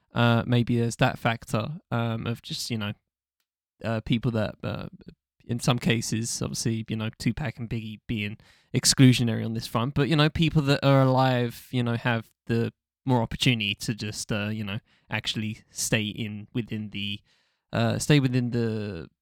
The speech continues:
the, the, stay within the eye of people that actually care about it. Um,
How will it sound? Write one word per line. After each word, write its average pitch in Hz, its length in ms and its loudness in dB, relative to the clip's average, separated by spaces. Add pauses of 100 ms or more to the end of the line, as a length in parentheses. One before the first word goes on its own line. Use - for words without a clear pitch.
the, - 340 -14
the, - 240 -10 (760)
stay - 140 4
within 127 320 4
the 123 160 0
eye 113 200 0
of 104 180 -4
people 113 320 -2
that 107 160 -4
actually 101 560 -8 (100)
care 101 240 -6
about 87 260 -8
it. - 120 -8 (480)
Um, 123 500 4